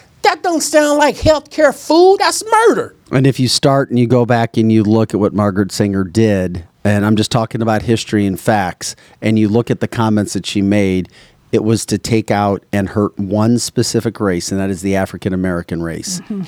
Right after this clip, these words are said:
Speaker 2: If
Speaker 1: And
Speaker 2: you
Speaker 1: we
Speaker 2: go to look at that, and, and the lie and, and the hurt was put on the African American race.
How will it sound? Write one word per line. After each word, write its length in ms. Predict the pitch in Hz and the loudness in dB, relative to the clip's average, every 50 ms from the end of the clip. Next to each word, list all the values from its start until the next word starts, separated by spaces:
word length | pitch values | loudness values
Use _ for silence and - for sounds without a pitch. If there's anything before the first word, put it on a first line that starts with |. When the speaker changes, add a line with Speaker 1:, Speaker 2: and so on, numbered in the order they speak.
| - - | -4 0
Speaker 2:
If 160 | 113 113 180 | 2 2 2
Speaker 1:
And 80 | 165 151 | 2 2
Speaker 2:
you 60 | 117 | 2
Speaker 1:
we 80 | 117 110 | 0 2
Speaker 2:
go 200 | 110 123 117 120 | 2 2 2 2
to 60 | 110 | 2
look 260 | 113 107 113 113 - | 0 0 0 0 -2
at 120 | 104 92 - | -4 -4 -4
that, 300 | 92 85 82 78 76 _ - | -4 -4 -4 -6 -8 _ -4
and, 260 | 107 107 101 98 95 - | -2 0 0 -2 -4 -4
and 300 | - 98 98 95 98 90 | -4 -2 -2 -2 -2 0
the 100 | 101 110 107 | 0 0 2
lie 480 | 101 104 107 107 113 117 120 123 120 - _ - _ _ _ _ _ _ - | 2 2 2 2 2 0 0 -2 -4 -6 _ -20 _ _ _ _ _ _ -4
and, 240 | - 110 113 110 - | -2 0 0 0 0
and 240 | - 104 107 104 98 | -2 -2 0 0 0
the 60 | 98 | -2
hurt 320 | 92 - - 120 113 - - | -2 0 0 0 0 0 -2
was 160 | 95 95 - | -4 -6 -6
put 320 | - - - 113 98 - _ | -4 -2 -2 -2 -2 -2 _
on 280 | - 98 98 95 92 95 | -4 -2 0 0 0 0
the 140 | 101 98 98 | 0 0 0
African 360 | 95 92 - 90 - 101 92 | 0 -2 -4 -6 -4 -4 -2
American 420 | 92 90 90 87 87 - - 87 | -2 -2 -2 -4 -4 -4 -4 -4
race. 540 | 90 87 82 76 73 - - - - - - | -4 -4 -6 -6 -10 -12 -12 -12 -14 -14 -10